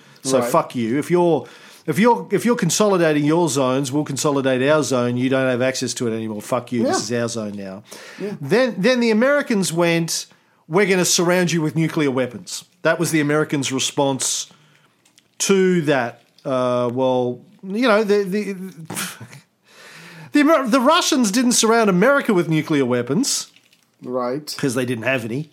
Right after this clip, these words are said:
Speaker 1: yet. The Americans, uh, immediately started surrounding the Soviet Union with nuclear weapons.
Speaker 2: But George Kennan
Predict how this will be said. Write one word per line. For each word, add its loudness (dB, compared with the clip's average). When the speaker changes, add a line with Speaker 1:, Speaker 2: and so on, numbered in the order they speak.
Speaker 1:
yet. -2
The 2
Americans, 2
uh, 0
immediately 0
started 0
surrounding 0
the -4
Soviet 2
Union 0
with -4
nuclear -4
weapons. -16
Speaker 2:
But 0
George 0
Kennan -2